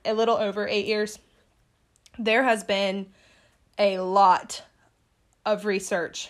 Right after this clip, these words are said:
that has gone into, uh, like, what theorists have been doing, like, people that believe that it wasn't real,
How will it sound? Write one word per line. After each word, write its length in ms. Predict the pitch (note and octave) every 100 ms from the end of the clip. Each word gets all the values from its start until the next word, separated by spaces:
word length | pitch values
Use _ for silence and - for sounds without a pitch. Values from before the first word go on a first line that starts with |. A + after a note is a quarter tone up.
| -
that 160 | - F#3
has 180 | G3+ F#3
gone 220 | G3+ F#3+
into, 560 | F#3 F3+ G3+ F3 E3 E3 -
uh, 360 | F3+ D#3+ B2 - - -
like, 220 | G#3 F3+
what 160 | G3+ -
theorists 320 | G3+ F3+ -
have 100 | F#3+
been 140 | F3+
doing, 120 | F#3
like, 140 | F#3 F3
people 240 | A3+ G#3
that 140 | F3+ F#3+
believe 380 | F#3 G3 G#3
that 120 | G3+ F#3+
it 80 |
wasn't 260 | G3+ G3 F#3
real, 380 | F#3+ F#3+ F#3